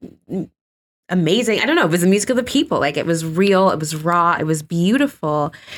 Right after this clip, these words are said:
And that was performed at, you know,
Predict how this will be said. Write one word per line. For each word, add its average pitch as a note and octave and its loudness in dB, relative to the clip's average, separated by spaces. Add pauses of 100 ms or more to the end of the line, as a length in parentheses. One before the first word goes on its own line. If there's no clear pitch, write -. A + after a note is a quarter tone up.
(240)
And F3+ 0
that F#3 -4
was E3+ -4
performed E3 -4
at, D#3 -6 (320)
you - -6
know, - -14